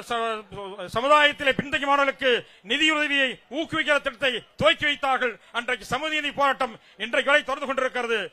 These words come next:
ஒரே ஒரு செய்தியை சொல்லி விடைபெறலாம் என்று இருக்கிறேன். பெருந்தலைவர் காமராஜருடைய பிறந்தநாள் விழாவிலே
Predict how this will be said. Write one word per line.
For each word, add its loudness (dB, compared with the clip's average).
ஒரே 6
ஒரு 2
செய்தியை -2
சொல்லி -2
விடைபெறலாம் 0
என்று -4
இருக்கிறேன். 0
பெருந்தலைவர் 0
காமராஜருடைய 4
பிறந்தநாள் 2
விழாவிலே 2